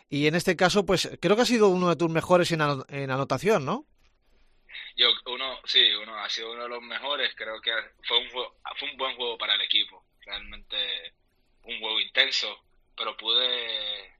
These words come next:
Speaker 2: en lo que me tocaba dentro de mi rol, pude aportar lo, lo necesario para sacar la victoria,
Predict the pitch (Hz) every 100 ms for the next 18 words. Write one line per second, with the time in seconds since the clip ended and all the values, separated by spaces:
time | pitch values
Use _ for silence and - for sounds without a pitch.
0 | - 120 120 113 110 113 107 117 147 147
1 | 135 135 131 127 123 120 139 - - 110
2 | 117 117 - 107 101 113 113 110 107 101
3 | - 107 - - 104 120 120 - 98 98
4 | 98 107 - - - -